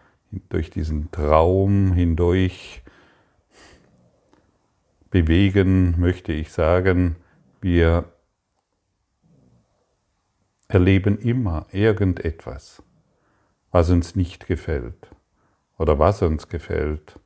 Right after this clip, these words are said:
oder wo wir im Widerstand sind oder wo, wo wir glauben, es müsste anders funktionieren. Keiner von uns ist da außen vor.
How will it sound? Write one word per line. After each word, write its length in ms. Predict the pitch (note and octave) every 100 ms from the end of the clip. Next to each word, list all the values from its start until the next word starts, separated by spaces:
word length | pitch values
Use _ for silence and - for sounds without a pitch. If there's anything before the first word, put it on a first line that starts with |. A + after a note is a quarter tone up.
| _ _ _ _ _
oder 180 | F2 E2
wo 160 | E2 E2
wir 160 | E2+
im 140 | E2 D#2+
Widerstand 680 | G2+ F2 - - D2 D2
sind 480 | - E2 D2+ E2 - _ _ _ _ _ -
oder 120 | E2
wo, 320 | D#2+ E2 E2
wo 140 | F2 E2+
wir 160 | E2+
glauben, 640 | E2 D#2+ E2 F2+ F#2 F2 E2+
es 200 | D#2+ -
müsste 400 | F2+ F2+ - D2
anders 600 | E2 E2+ E2 - - -
funktionieren. 920 | - E2 - - D#2 C#2+ C#2+ D#2 E2 _ - _ _ _ _ _ _ _ _ _ _ _ _ _ -
Keiner 400 | - A2+ F#2 D2
von 180 | E2+ D#2+
uns 720 | E2 E2+ E2 E2+ - - -
ist 640 | F2+ E2 - - - -
da 300 | - F2 E2+
außen 420 | D#2 D2+ D2 D2
vor. 420 | C#2+ - C2 C#2